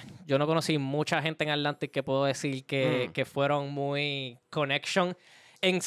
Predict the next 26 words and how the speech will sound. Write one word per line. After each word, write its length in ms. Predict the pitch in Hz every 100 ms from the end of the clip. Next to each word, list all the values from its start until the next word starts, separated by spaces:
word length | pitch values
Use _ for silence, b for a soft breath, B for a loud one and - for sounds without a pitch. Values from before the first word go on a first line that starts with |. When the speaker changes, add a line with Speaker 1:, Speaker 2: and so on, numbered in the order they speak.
| -
Speaker 1:
en 180 | - 185
Savannah 420 | 175 175 226 233
sí, 200 | - 135
en 100 | 104
Savannah 340 | 110 135 143 165
puedo 140 | 170
decir, 220 | 170 180 143
ahí 160 | 143
conocí 260 | 156 165 170
el 120 | 160
roommate 360 | 135 160 165 156
que 120 | 147
me 80 | 143
ayudó 260 | 139 139
a 60 | 143
mudarme 260 | 151 147 143
para 180 | 139 135
acá, 20 |
para 140 | 127
Austin, 280 | 151 - 131
so, 120 | -
eso 160 | - 127
fue, 240 | 135 117
Speaker 2:
Por 100 | 110
Speaker 1:
fue 120 | -
Speaker 2:
eso, 80 | 123